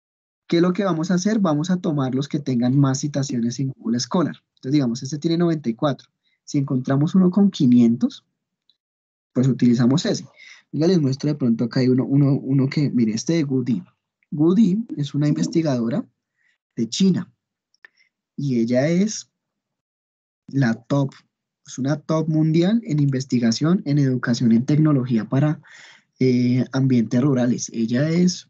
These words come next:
una eminencia en ese tema. Entonces vamos a buscar el artículo de ella aquí en, ¿aquí en qué? En Google Scholar, para que ustedes vean lo que, de lo que hablo. Mire, pongamos aquí Goody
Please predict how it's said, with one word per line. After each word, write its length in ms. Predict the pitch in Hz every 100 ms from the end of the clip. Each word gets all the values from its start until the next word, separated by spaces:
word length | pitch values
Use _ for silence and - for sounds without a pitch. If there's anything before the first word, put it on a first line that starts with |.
| -
una 200 | 139 139
eminencia 520 | 165 147 131 123 147
en 60 | 139
ese 180 | - -
tema. 280 | 160 - - _ _ - - - _ _
Entonces 260 | 135 143
vamos 300 | 156 160 170
a 40 | 180
buscar 300 | 170 - 127
el 120 | 127
artículo 500 | 151 - - 127 135
de 180 | 139 113
ella 220 | 117 240 - _ -
aquí 520 | 127 - 120 120 113
en, 920 | 127 127 139 143 139 131 117 110 104 _ _ _ _ _ _ _ _ -
¿aquí 280 | 131 -
en 140 | 127 123
qué? 180 | 170 180
En 100 | 151
Google 280 | 123 123 139
Scholar, 480 | - 123 110 - _ _ -
para 200 | 120 113
que 140 | 123
ustedes 360 | 123 117 113 117
vean 300 | 127 127 135
lo 140 | 135
que, 260 | - 127 113
de 140 | 123
lo 120 | 117 113
que 160 | 123
hablo. 300 | 110 104 90 _ _ _ _ _ _ _ _ _ _ _ _ _ _ _ _ _ _ -
Mire, 280 | 233 220 - - _ _ _ _ _ -
pongamos 340 | 117 113 113
aquí 260 | 117 - 113
Goody 400 | 120 127 143